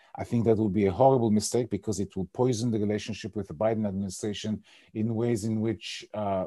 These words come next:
we've never seen, uh, before, because it will be, uh, seen as taking advantage of,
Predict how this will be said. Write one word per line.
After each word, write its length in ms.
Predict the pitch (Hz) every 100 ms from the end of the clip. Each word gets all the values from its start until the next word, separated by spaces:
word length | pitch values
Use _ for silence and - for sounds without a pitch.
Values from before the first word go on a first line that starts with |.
| -
we've 240 | 110 92
never 220 | 110 117
seen, 400 | 110 - 110 104 107 92 85 -
uh, 360 | 104 95 90 85
before, 420 | 82 85 - 110
because 500 | 107 104 92 87 - -
it 180 | 92 90
will 80 |
be, 380 | 82 92 90 85 _ - _ _ -
uh, 340 | 101 92 87
seen 280 | 87 - 110
as 160 | 98 -
taking 320 | 117 98 101
advantage 720 | 87 87 117 - 90 80 - -
of, 320 | 107 90 80